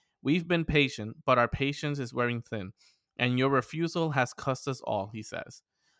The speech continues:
Uh, espérate. He says, "Has cost us all," m-, but biting off his words, "the unvaccinated minority can cause a lot of damage," and they are.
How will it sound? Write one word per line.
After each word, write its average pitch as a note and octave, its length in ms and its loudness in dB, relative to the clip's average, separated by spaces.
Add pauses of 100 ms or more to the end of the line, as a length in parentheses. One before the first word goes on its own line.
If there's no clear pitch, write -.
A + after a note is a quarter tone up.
(220)
Uh, A2+ 460 2
espérate. G#2+ 480 -6 (500)
He D3 140 -14
says, A2+ 340 -4 (380)
"Has B2 160 -8
cost C3+ 260 -2
us C#3+ 200 -6
all," C#3 440 4 (320)
m-, C3 160 -6
but B2 280 0
biting C3+ 340 6
off B2+ 220 4
his C#3 180 -4
words, B2+ 400 0 (400)
"the C#3 120 0
unvaccinated C#3 760 2
minority C3 600 2 (500)
can C3 240 2
cause C3 420 8
a C3+ 100 4
lot A#2+ 380 6
of B2+ 140 -2
damage," G2+ 520 -4
and A2+ 200 -4
they A2 120 4
are. F2 260 -2